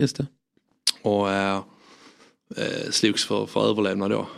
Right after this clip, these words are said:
Speaker 2: Och, och klarade oss klart till slut. Så det var, det var skönt. Jag hade en speciell match mot Leeds. Första gången jag spelade på Ellen Road. Jag har inte spelat där sen, för när jag spelade i West Brom i, i, i Premier League.
Speaker 1: Missade
Speaker 2: Så,
Speaker 1: varandra. Mm.
Speaker 2: så missade vi varandra.
Speaker 1: Mm.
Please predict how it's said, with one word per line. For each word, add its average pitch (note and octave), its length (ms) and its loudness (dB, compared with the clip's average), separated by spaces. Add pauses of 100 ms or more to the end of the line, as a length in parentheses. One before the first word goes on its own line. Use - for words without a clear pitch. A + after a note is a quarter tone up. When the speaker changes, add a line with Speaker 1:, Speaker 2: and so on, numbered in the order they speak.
(120)
Speaker 2:
Och, F#2+ 1000 -8
och A2 80 -4
klarade C#3 200 4
oss G#2 120 -2
klart C3+ 160 0
till - 80 -6
slut. - 200 -2
Så - 120 -6
det - 100 -2
var, A#2+ 100 0 (360)
det - 100 -14
var - 40 -14 (160)
skönt. - 180 -20
Jag A#2+ 80 2
hade C3+ 100 2
en C3 140 2
speciell - 340 0
match B2 260 0 (280)
mot - 220 0
Leeds. - 560 0 (280)
Första F3+ 240 4
gången D#3+ 40 6
jag C3 100 2
spelade C#3+ 240 2
på B2 60 2
Ellen B2 200 4
Road. A2 340 0
Jag - 80 -6
har - 20 0
inte A#2+ 120 0
spelat A#2+ 280 0
där A2+ 160 0
sen, G#2 520 -6 (140)
för A2+ 80 -2
när A2 140 2
jag A2 80 0
spelade G#2+ 440 -2
i A2 80 0
West G#2+ 220 -2
Brom G#2+ 180 0
i, G2+ 80 -6
i, - 560 -10
i G2+ 80 -4
Premier G2+ 240 0
League. G2+ 100 6
Speaker 1:
Missade B2+ 200 4
Speaker 2:
Så, - 0 -
Speaker 1:
varandra. A2 300 0 (280)
Mm. A#2+ 160 0
Speaker 2:
så A#2+ 60 2
missade A2+ 280 6
vi G#2+ 60 6
varandra. F#2+ 220 -2
Speaker 1:
Mm. C3+ 100 -2